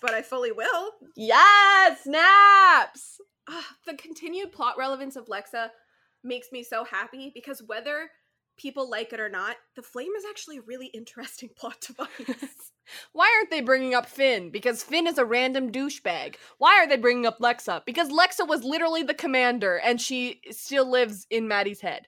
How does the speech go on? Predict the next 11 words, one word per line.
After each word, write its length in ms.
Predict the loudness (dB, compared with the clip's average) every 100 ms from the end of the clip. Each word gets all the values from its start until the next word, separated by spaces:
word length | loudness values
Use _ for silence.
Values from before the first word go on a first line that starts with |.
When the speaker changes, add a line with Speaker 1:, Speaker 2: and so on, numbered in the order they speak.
| _
Speaker 1:
And 120 | -12 -12
she 140 | -12
was 160 | -14 -10
the 120 | -10
head 460 | -10 -10 -8 -8 -12 _ _ -18
of 120 | -14
an 80 | -12
entire 760 | -14 -14 -12 -8 -6 -6 -10 -12 _ _ -20
culture. 720 | -12 -10 -8 -10 -12 -12 -14 _ _
Speaker 2:
Yeah. 200 | -8 -8 -10 _
Speaker 1:
And, 240 | -8 -8